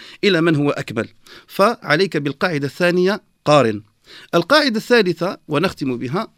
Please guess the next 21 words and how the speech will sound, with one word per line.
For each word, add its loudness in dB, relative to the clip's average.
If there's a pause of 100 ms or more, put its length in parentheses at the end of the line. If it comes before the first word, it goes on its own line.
(100)
اطلب 2
الفاتورة. -4 (480)
هذه 2
القاعدة، -2 (180)
الفاتورة -2
أيها -4
الإخوة -10
المستمعون، -2
الأخوات -4
المستمعات، -2 (180)
جد -2
ضرورية، -2 (400)
فهي 0
من 0
حقك. -4 (600)
القانون 2 (180)
ألزم 2
التاجر 0 (180)
أن 2
يعطيك -2
فاتورة -4